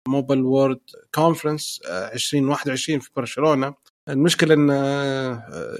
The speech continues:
الشركة المسؤولة عن المؤتمر أجلت المؤتمر من مارس إلى ثمانية وعشرين يونيو،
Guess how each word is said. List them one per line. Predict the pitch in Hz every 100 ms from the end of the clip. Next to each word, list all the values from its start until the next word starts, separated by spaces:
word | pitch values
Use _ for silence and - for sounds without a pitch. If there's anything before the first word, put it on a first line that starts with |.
| -
الشركة | - 165 156 143 151 151 - _ _
المسؤولة | 120 123 - 175 170 143
عن | 131 135
المؤتمر | 127 127 123 117 120 127 -
أجلت | 165 175 160 135 131
المؤتمر | 123 135 117 117 120
من | 120 143 151 151
مارس | 151 151 170 170 -
إلى | 156 143 147 147 - -
ثمانية | 127 147 151 139
وعشرين | 127 139 135
يونيو، | 147 143 143 151